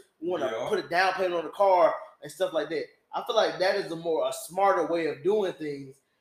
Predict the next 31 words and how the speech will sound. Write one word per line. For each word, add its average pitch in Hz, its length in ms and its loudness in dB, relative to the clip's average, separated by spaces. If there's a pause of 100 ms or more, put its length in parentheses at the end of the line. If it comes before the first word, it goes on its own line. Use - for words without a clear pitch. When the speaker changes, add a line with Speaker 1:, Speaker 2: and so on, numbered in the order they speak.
(160)
Speaker 1:
You 185 160 -8
open 185 320 2
an 156 100 -4
account 208 320 -2
together, 160 340 -2
both 175 140 -2
of 180 40 -6
y'all 165 120 0
have 165 160 -2
an 160 80 -4
account, 151 340 -8
y'all 143 220 0 (100)
pay, 175 360 -4 (200)
y'all, 165 360 4
like, 135 200 0 (120)
let's 185 200 -4
say, 190 340 2 (420)
let's 202 260 -2
say 175 340 2
I 175 220 0
make 185 160 2
fifteen 190 300 -8
hundred 175 180 -4
a 165 40 -6
week, 160 180 -4
she 180 200 -8
make 151 120 -4
fifteen 156 200 -12
hundred 123 140 -10
a - 20 -12
week. 117 140 -18